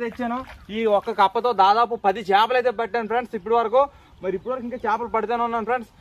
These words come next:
మరి ఇటువంటి కప్ప చే-, ఇటువంటి కప్పతో ఇన్ని చేపలు పడ్డం మరి నా హిస్టరీలో ఫస్ట్ టైమ్ ఫ్రెండ్స్. మరి ఇటువంటి ఇంట్రెస్ట్ వీడియోస్ కోసం రెగ్యులర్గా మన ఛానల్ ఫాలో అవ్వండి ఫ్రెండ్స్,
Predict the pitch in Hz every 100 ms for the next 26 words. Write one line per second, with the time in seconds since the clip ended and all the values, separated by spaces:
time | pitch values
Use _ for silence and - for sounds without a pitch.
0 | _ - 190 202 214 240 240 233 208 208
1 | 233 240 226 214 233 220 202 196 202 254
2 | 269 - 180 214 214 226 240 233 240 170
3 | 180 - - - 170 185 185 190 196 -
4 | 247 254 226 220 - 247 226 247 - _
5 | _ - 170 190 226 240 226 233 254 254
6 | 254 262 240 233 214 233 226 240 226 220
7 | 220 226 220 208 214 220 220 196 226